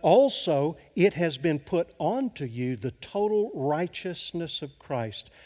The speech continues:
Christ, from the time he was born to the time he died, always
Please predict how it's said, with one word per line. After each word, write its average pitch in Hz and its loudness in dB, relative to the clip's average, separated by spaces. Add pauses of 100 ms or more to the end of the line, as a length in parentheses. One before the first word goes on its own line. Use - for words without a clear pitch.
(180)
Christ, 175 0
from 131 -4
the 120 -4
time 160 -4
he 185 -2
was 175 -6
born 113 -4
to 113 -10
the 101 -14
time 131 -4
he 135 -6
died, 104 -8 (640)
always 185 2